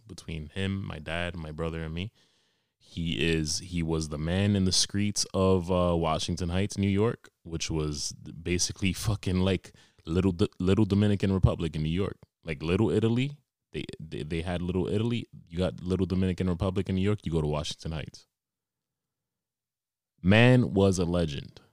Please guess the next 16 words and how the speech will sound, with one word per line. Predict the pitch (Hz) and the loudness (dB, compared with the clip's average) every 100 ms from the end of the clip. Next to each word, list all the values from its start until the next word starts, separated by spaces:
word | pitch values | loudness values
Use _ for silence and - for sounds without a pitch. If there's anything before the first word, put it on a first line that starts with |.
| _ _ _ _ - | _ _ _ _ -14
because | 80 - 85 | -6 -2 0
he | 101 | 2
was | 110 127 | 4 4
the | 113 | 4
man. | 139 170 151 82 - _ _ _ _ _ _ - | 2 2 -2 -6 -14 _ _ _ _ _ _ -2
But | 98 | 2
Mans | 92 120 165 127 | 4 4 6 6
was | 98 - | 4 2
also | - 190 180 123 | 4 4 6 4
the | 92 | 2
legend | 87 82 78 113 | 2 0 2 2
because | 107 107 - 110 | 0 -2 -2 -2
he | 117 | -2
had | 110 - 98 120 _ - | -6 -4 -4 -4 _ -10
seventeen | - - 143 147 - 87 | -6 -6 -6 -6 -4 -4
kids. | - 90 73 - | -4 -6 -8 -18